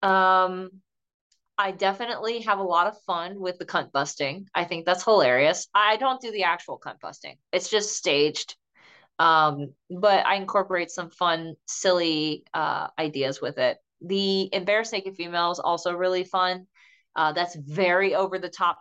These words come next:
campy acting. Um, so we just do, like, a lead up to the scene of where I get naked, and then I'm super embarrassed about it and s-, over the top, like, "Oh my gosh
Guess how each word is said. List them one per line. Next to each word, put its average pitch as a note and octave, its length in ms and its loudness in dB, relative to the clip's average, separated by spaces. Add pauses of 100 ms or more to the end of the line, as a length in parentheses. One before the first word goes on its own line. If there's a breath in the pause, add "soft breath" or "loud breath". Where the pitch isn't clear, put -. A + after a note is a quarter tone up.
campy F3+ 300 -10
acting. G3+ 480 -8 (420)
Um, F3+ 320 -2
so F3+ 160 -4
we F3 100 -2
just F3 240 -10
do, F#3+ 120 2
like, F3 160 -2
a F3+ 80 -2
lead E3 260 -4
up - 220 -2
to F3+ 100 -12
the E3 100 -10
scene E3+ 600 -10
of D#3+ 160 -2
where D#3+ 460 4
I D#3 140 2
get D#3+ 280 0
naked, D#3 720 0
and D3+ 240 -6
then D3 460 0
I'm D#3+ 260 0
super D3+ 360 -6
embarrassed D3+ 500 -2
about D#3+ 360 4
it E3 240 0 (100)
and C#3 720 -8
s-, - 220 -12 (160)
over F3 280 4
the E3+ 140 0
top, D#3+ 440 4
like, B2+ 400 -2 (560 loud breath)
"Oh A#3+ 320 8
my D#3 240 2
gosh F#3+ 600 4